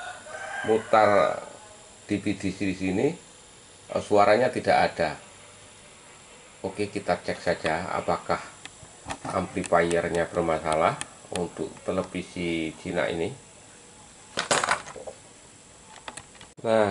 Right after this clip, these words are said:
setelah dibuka seperti ini mesinnya. Nah,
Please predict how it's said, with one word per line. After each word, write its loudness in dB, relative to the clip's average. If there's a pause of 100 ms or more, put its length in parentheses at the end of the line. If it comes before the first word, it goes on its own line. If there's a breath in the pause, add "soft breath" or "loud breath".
setelah 0
dibuka -2
seperti -4
ini -6
mesinnya. -2 (960)
Nah, -10